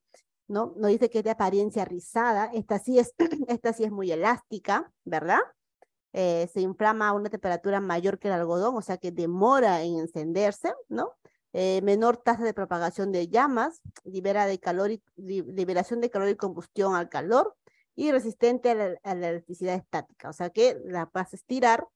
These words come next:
y va, y va a regresar a su estado normal, es resistente. Y las fibras químicas, que son las fibras elaboradas en laboratorio, son hechas por los hombres y pueden ser obtenidos de polímeros naturales o artificiales, ¿no? Polímeros viene siendo,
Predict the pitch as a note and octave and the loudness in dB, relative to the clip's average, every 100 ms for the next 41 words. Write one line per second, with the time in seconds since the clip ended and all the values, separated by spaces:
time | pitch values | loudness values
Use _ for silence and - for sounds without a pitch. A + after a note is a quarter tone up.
0 | _ _ - B3 F3 - G#3+ G3+ F#3 F#3+ | _ _ -2 2 2 0 -4 -2 0 0
1 | F#3+ G3+ F#3 G3 F3+ F3+ - E3 D#3+ D#3+ | 0 -2 -2 -2 -2 -4 -8 -6 -4 -4
2 | D#3 D3+ B2+ - F3 E3 E3 E3 - D3 | -6 -6 -8 -10 -10 -8 -10 -14 -10 -10
3 | B2 _ _ _ _ _ _ _ _ _ | -10 _ _ _ _ _ _ _ _ _
4 | _ C#4 D4 C#4 G#3+ - G#3+ A3+ A#3 - | _ -6 0 4 2 2 -2 0 0 -4
5 | D4 D#4+ C#4 A#3 - B4 _ _ _ _ | -2 0 -2 -2 -2 -4 _ _ _ _
6 | E4+ F4 D#4+ D4 C4+ B3 B3 B3 _ _ | -2 0 2 2 2 2 2 0 _ _
7 | - G#3 F#3+ F3+ F#3+ F#3+ F#3+ F#3+ F3+ F#3 | -4 0 0 0 2 2 0 -4 -4 -4
8 | F#3 - B3+ A3 A#3 D4+ - G#3+ G#3+ G#3+ | -2 2 2 2 0 -2 -2 0 -2 -4
9 | A3 F#3+ F3+ E3+ - A#3+ A3+ G3 G#3 G4 | -6 -4 -2 -4 2 4 4 2 0 0
10 | _ _ _ - C#4 C4+ C4 C4 A#3+ A#3 | _ _ _ -8 -2 4 4 4 0 -2
11 | - G3 G#3 G#3+ G3 F3 F#3+ A3 C4 A#3 | -2 -2 -2 0 0 0 -2 -2 -2 -2
12 | A3 G3+ G3 A3 A#3 A3+ F3 E3 D#3+ - | -2 -2 -2 -2 0 -2 -4 -10 -18 -10
13 | - F#2+ F3 A3+ B3 F#3+ G#3+ C4+ B3 A#3 | -8 -8 -8 -8 -4 -2 0 0 0 -2
14 | - G3 G3 F#3+ G3+ F#3 | -2 -4 -2 -2 -4 -4